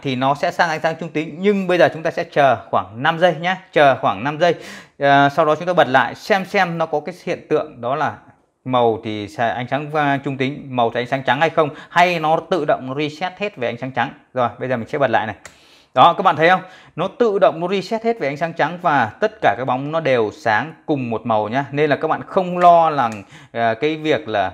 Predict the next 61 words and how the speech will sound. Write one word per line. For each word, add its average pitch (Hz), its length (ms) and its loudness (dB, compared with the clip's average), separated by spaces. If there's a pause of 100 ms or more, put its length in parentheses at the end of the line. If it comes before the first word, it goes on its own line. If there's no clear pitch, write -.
bóng 131 180 0
này 147 140 4
thì 110 60 -6
sáng 120 200 -2
một 151 80 -4
màu, 110 240 2
bóng 123 240 -6
kia 139 140 0
thì 113 60 -8
sáng 113 180 -2
màu 139 160 -4
khác 165 220 4
các 156 60 -4
bạn 120 120 -2
nhé. 127 100 -4 (160)
Đó. 110 200 0 (1400)
Như 156 100 -4
vậy 170 120 6
các 170 80 2
bạn 160 120 4
có 180 80 -2
thể 151 120 2
thấy 139 160 0
rằng 147 200 0
là 131 80 0
khi 160 140 -4
mà 147 100 -4
các 143 60 -2
bạn 147 200 2
mua 156 140 -2
một 139 100 -6
cái 143 80 -2
bóng 151 180 -2
đèn 131 240 2
đổi 104 140 0
màu 113 180 4
như 123 60 -4
này 127 160 -2
thì 113 100 -6
nó 120 80 -6
sẽ 147 120 -6
tiện 127 240 -6
dụng 131 160 -6
hơn 147 160 -2
rất 190 160 -4
nhiều 139 260 2
là 107 120 -2
so 135 340 0
với, 123 340 -2 (220)
à, 123 160 0
mua 139 320 -2
một 117 280 -6
cái 113 120 -2
bóng 117 180 -2
đèn 127 160 -2
một 107 160 -8
màu 110 180 0
như 117 100 -6
này. 127 160 0 (420)
Và 139 180 6
đây, 165 160 6